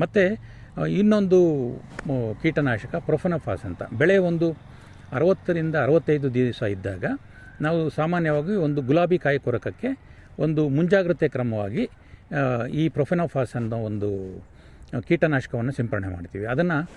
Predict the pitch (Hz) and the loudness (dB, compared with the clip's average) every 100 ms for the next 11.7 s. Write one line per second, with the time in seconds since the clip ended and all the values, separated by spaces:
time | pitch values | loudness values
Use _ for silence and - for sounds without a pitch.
0 | - - - 151 190 180 170 165 143 135 | -20 -8 -2 2 4 4 2 0 0 0
1 | 147 117 139 151 143 127 113 131 120 - | 2 2 2 2 4 2 2 0 0 -2
2 | 120 135 135 120 107 - 113 98 123 123 | 0 4 4 2 -2 -4 -4 -4 -4 -4
3 | 156 131 110 - 113 160 - 117 113 101 | -2 -2 -2 -6 -6 -6 -6 -4 -2 -4
4 | 87 85 90 95 - - - - 175 214 | -6 -12 -14 -14 -18 -20 -8 -2 0 2
5 | 220 220 190 185 - 170 175 175 185 185 | 2 0 0 -2 -2 -2 -2 0 0 0
6 | 175 160 156 151 135 120 131 175 175 151 | 0 0 0 2 2 0 0 2 2 2
7 | 117 - 107 - 247 - - - - - | -2 -2 -6 -6 -8 -10 -20 -20 -20 -4
8 | 156 180 175 135 202 - - - - 143 | -2 4 4 4 0 -10 -20 -14 -2 0
9 | 127 156 185 175 131 104 98 - - 202 | 0 2 2 2 2 -2 -2 -8 -10 -4
10 | 135 123 117 107 107 - - 123 147 151 | 0 0 0 -2 -8 -12 -4 -2 0 0
11 | - 139 143 - 160 180 | 0 0 0 -2 -4 -6